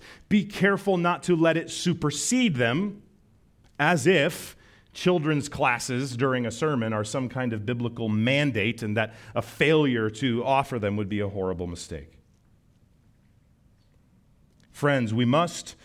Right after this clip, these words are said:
beware the error of the Pharisees of trusting in traditions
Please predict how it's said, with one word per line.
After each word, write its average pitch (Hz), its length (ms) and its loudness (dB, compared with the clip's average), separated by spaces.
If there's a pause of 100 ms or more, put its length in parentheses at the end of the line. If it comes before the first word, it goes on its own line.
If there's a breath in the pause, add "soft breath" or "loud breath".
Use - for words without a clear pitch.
(180 soft breath)
beware 139 720 2 (180 loud breath)
the 120 280 -2
error 135 640 2 (400 soft breath)
of 135 180 0
the 123 80 0
Pharisees 120 840 -2 (240 loud breath)
of 120 180 0
trusting 156 600 0
in 135 260 -2
traditions 127 920 0